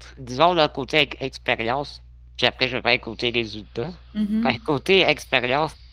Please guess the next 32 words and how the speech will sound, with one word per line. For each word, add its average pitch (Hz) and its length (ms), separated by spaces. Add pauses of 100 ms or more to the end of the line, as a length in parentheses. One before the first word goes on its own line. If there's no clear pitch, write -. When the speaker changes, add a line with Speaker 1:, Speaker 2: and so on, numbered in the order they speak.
(160)
Speaker 1:
c'était 143 380
cool 165 320
de, 135 260 (100)
on 123 140
a 117 80
rencontré 127 840 (440)
pour 123 80
la 117 100
première 120 340
fois 131 180
plein 131 400
de 127 60 (160)
clients 113 460 (260)
en 113 120
personne, 117 500 (600)
puis 123 320
des 120 120
partenaires 117 580
comme 110 200
toi. 127 360 (600)
Ben, 113 380
on 120 180
a 113 100
rencontré, 123 840 (840)
ben, 110 460 (640)
tu - 80
sais, 139 340
ju-, 139 220
ju-, 120 220
juste 202 300
le 131 120
fait 135 360